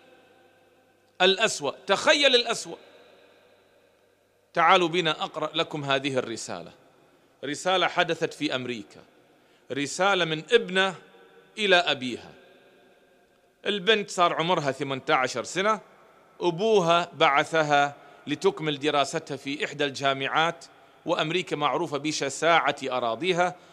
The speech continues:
فكانت الجامعة بعيدة عن مسكن أبيها.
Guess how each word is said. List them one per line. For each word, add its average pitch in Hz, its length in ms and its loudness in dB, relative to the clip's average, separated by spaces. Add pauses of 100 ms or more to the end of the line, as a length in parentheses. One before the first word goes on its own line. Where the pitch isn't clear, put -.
(140)
فكانت 160 480 0
الجامعة 143 640 -2
بعيدة 135 460 0
عن 170 380 2 (840)
مسكن 180 600 0
أبيها. 190 460 0